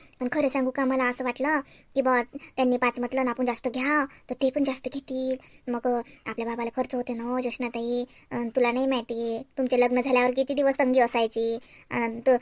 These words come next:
मग लग्न झाल्यावर ते साखर भेट येते, अन पाय धुणं येतात, अन पहिली दिवाळी, अन पहिली रसाळी, अन पहिला खोजीन, पहिले किती सगळे सण येतात. जवायले कपडे घ्या, पोरीले कपडे घ्या, अन किती खर्च होते वर्षभर. आ, तुमचे लग्न झाले तेव्हा पाहिलं ना मी.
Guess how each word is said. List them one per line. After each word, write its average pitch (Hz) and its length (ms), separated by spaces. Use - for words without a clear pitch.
मग 262 120
लग्न 254 240
झाल्यावर 247 260
ते 233 100
साखर 262 320
भेट 247 200
येते, 247 540
अन 233 80
पाय 247 220
धुणं 254 220
येतात, 247 760
अन 233 80
पहिली 285 240
दिवाळी, 262 300
अन 233 60
पहिली 269 280
रसाळी, 254 340
अन 240 60
पहिला 269 340
खोजीन, 247 320
पहिले 277 220
किती 311 200
सगळे 370 200
सण 339 220
येतात. 311 280
जवायले 320 300
कपडे 277 220
घ्या, 285 140
पोरीले 311 300
कपडे 285 240
घ्या, 294 280
अन 254 100
किती 339 240
खर्च 285 240
होते 277 360
वर्षभर. 262 680
आ, 285 120
तुमचे 285 220
लग्न 277 200
झाले 269 180
तेव्हा 269 200
पाहिलं 269 320
ना 294 60
मी. 254 300